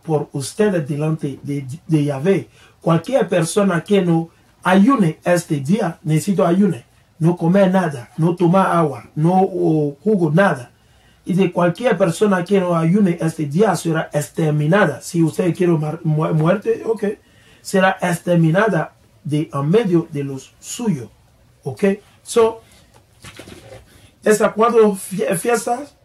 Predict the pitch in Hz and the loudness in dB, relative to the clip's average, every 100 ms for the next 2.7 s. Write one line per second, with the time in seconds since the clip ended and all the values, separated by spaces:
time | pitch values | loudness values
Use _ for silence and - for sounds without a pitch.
0 | _ 175 170 175 196 _ _ _ _ _ | _ -2 0 -2 -2 _ _ _ _ _
1 | _ _ _ _ _ _ _ _ _ _ | _ _ _ _ _ _ _ _ _ _
2 | _ - 240 233 - 139 | _ -10 -2 -2 -2 -6